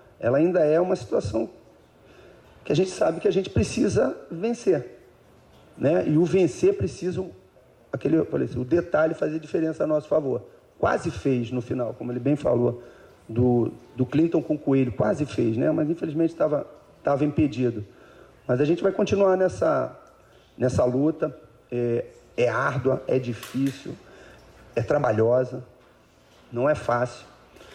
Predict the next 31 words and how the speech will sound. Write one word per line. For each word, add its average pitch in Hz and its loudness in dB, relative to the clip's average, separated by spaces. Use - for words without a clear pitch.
Mas 127 2
eu 190 4
lembro 180 4
quando 180 0
eu 180 6
cheguei 170 0
aqui 165 -4
em 170 -2
dois 160 2
mil 165 -4
e 196 -6
vinte 170 -6
e - 0
um, 156 0
faltavam 135 2
três 156 2
rodadas, 139 0
o - -4
Londrina 135 0
tinha 147 -4
ficado 143 -2
trinta 226 0
e 185 4
duas 156 2
rodadas 135 2
na, 143 -2
na, 120 -2
na 123 2
zona 139 0
de 127 -2
rebaixamento. 113 -2